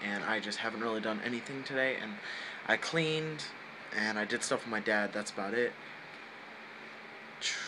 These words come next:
Captain America forty-one. If anyone's wondering what the forty-one is for,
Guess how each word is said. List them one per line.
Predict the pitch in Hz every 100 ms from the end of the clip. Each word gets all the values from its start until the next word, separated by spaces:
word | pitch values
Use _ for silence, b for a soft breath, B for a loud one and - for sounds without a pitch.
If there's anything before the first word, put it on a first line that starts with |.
| B B B - -
Captain | - 135 117 - 123
America | 139 131 104 95 - 85 - -
forty-one. | 98 95 113 95 - - - B B B - - - - - - - - - - - - - - - -
If | -
anyone's | 214 220 185 151
wondering | 151 156 147
what | 139 -
the |
forty-one | - 135 135 113 110
is | 135
for, | - 160 165